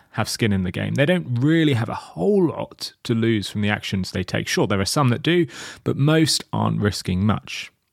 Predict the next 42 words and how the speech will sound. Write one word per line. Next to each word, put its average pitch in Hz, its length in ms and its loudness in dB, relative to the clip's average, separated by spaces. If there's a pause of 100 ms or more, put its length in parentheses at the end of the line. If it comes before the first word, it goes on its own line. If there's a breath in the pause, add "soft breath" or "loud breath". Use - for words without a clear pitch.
(360)
Churchill 117 600 2 (340 loud breath)
was 113 200 0
different. - 340 -2 (400)
He 139 120 2
was 139 220 2 (100)
an 123 200 2
all-or-nothing 151 640 2
type 101 220 0
of 95 80 -2
individual 95 480 0
who 107 160 2
consistently 160 640 0
put 135 240 0
himself 127 580 0
at 110 180 -2
risk 117 520 -2 (260 loud breath)
to - 160 -2
achieve 110 360 2
his 101 120 0
goals. - 480 -2 (540)
I'll 123 80 0
share 156 220 2
some 123 180 2
examples 120 440 2
in 107 100 4
a 107 40 2
bit, 165 220 0
but 113 100 -10
first, 147 420 0 (380 loud breath)
let's 190 180 2
get 208 160 0
into 180 240 2
the 143 80 2
psychological 110 680 0
effect - 340 -4
skin - 260 0
in 107 120 2
the 101 80 0
game 90 400 -4
has 98 240 -4
on 90 100 -12
us. - 320 -12